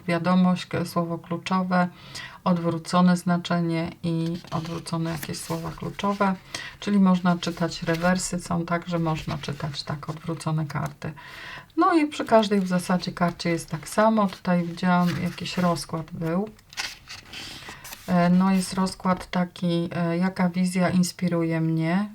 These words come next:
em, jakie mam iluzje, które mogą prowadzić, em, od-, gdzieś jakby odpychać, czy, e, prowadzić mnie w,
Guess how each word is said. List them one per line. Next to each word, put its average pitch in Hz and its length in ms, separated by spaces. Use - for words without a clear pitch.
em, 170 560
jakie 185 260
mam 185 260
iluzje, 190 540
które 180 260
mogą 180 280
prowadzić, 180 920
em, 170 840
od-, - 320
gdzieś - 360
jakby 165 280
odpychać, 208 600
czy, - 140
e, 165 320
prowadzić 190 560
mnie 185 300
w, 175 220